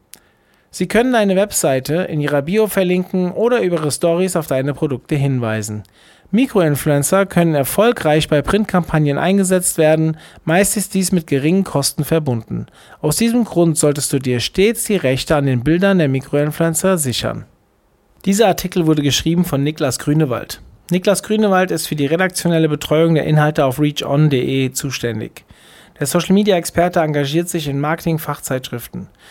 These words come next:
Er möchte fachfremden Lesern einen Einblick in das spannende Feld des Instagram-Marketings bieten. In seiner Freizeit bereist er die Welt,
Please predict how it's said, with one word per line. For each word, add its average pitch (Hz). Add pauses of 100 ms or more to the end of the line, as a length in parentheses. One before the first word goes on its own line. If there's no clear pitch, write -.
(240)
Er -
möchte 170
fachfremden 180
Lesern 170
einen 139
Einblick 180
in 156
das 143
spannende 180
Feld 156
des 143
Instagram-Marketings 143
bieten. 131
In 139
seiner 127
Freizeit 175
bereist 135
er 156
die 151
Welt, 143